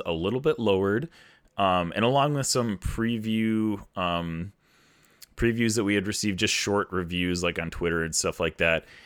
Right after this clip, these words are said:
it sounded like most people were very, very positive. There were a couple people that had some, you know, kinda like the movie was just kinda meh,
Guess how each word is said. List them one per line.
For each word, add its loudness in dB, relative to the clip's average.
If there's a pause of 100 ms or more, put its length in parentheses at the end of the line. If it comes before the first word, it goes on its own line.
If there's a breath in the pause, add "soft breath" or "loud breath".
(160 loud breath)
it -2
sounded 0
like 2
most 0
people 0
were 2
very, 2
very 2
positive. 0
There 2
were 2
a 0
couple -4
people -2
that 0
had 0
some, -4 (480 loud breath)
you -4
know, -2
kinda -2
like -2
the -4
movie -2
was -2
just -6
kinda -4
meh, 0